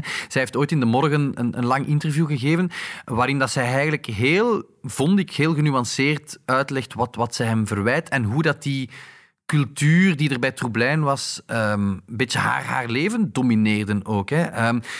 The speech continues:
en, en zij zegt van, "Ja, je moet Me-, MeToo eigenlijk zien als iets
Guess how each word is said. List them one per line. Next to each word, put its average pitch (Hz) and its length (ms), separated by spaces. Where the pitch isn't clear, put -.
en, 123 160
en 131 120
zij 147 160
zegt 170 200
van, 147 140
"Ja, 165 340
je 147 200
moet 147 180
Me-, 143 160
MeToo 147 460
eigenlijk 180 380
zien 170 400
als 127 140
iets - 400